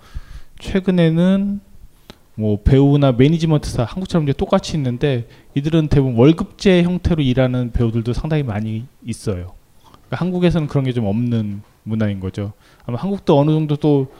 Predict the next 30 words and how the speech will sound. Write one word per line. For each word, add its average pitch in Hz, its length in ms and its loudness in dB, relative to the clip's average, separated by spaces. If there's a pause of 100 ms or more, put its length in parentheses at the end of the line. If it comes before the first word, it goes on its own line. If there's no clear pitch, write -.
(160)
이렇게 131 200 -2
배우군들이 127 600 0
많아지고 120 760 -2
또 131 100 -6
단계가 120 380 -2
흘러가다 135 520 -4
보면 117 360 -6
그런 123 200 -8
것들이 - 280 -10
또 120 240 -4 (420)
바뀔 - 340 -4
수 - 160 -6
있다라고 120 380 -4
생각하기 143 380 -4
때문에 123 480 -6 (540)
사실은 165 360 -10
지금 202 400 -4
현재 247 360 -2
차이가 233 340 -6
크다는 220 400 -4
게 214 80 -6
그렇게 - 280 -14
큰 - 260 -4
의미가 175 260 4
있는지는 156 400 -2
잘 135 160 -2
모르겠어요. 107 600 -6 (460)
계속 127 300 -4
돌고 131 340 0
돌고 127 560 -2